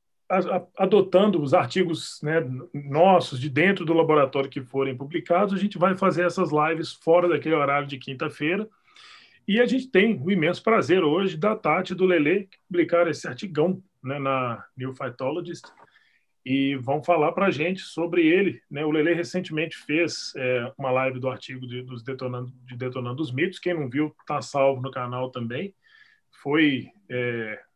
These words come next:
como não era de esperar diferente, uma clareza impressionante, um tema tão difícil assim. Então, é, eu tenho certeza que hoje também a gente vai, assim, aumentar muito o nosso entendimento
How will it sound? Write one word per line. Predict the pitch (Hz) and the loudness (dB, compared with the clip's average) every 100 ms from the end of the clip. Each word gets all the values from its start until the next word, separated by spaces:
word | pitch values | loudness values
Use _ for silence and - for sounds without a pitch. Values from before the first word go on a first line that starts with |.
| _ | _
como | 143 139 | -10 -6
não | 127 123 | -4 -2
era | 127 | -4
de | 131 | -4
esperar | - 120 120 | -4 -4 -4
diferente, | 120 120 120 127 | -6 -8 -8 -8
uma | 131 | -8
clareza | 127 127 117 113 135 127 113 - | -6 -6 -4 -4 -4 -6 -12 -12
impressionante, | 127 123 143 147 143 120 143 - | -12 -8 -8 -6 -6 -6 -8 -10
um | 123 | -12
tema | 113 123 123 120 | -10 -10 -10 -12
tão | 127 | -14
difícil | 143 123 - 123 120 | -12 -14 -14 -14 -14
assim. | - 123 139 | -16 -14 -16
Então, | 127 127 151 _ _ - _ _ _ _ | -12 -12 -12 _ _ -20 _ _ _ _
é, | 127 127 120 113 107 - _ - | -4 -4 -4 -6 -6 -8 _ -18
eu | |
tenho | - 135 | -12 -10
certeza | 127 120 156 147 | -10 -8 -6 -6
que | 147 139 | -6 -4
hoje | 135 151 131 | 0 -2 -2
também | 135 117 127 143 | -6 -4 -6 -6
a | |
gente | 127 139 - | -10 -14 -10
vai, | 123 131 131 127 - _ _ _ _ _ | -6 -4 -4 -8 -12 _ _ _ _ _
assim, | 120 - 120 | -20 -14 -12
aumentar | 123 127 117 139 | -10 -10 -6 -6
muito | 135 147 160 151 | -4 -4 -6 -6
o | |
nosso | 123 131 127 | -4 -4 -6
entendimento | 127 127 123 113 113 131 - | -12 -10 -8 -8 -8 -10 -14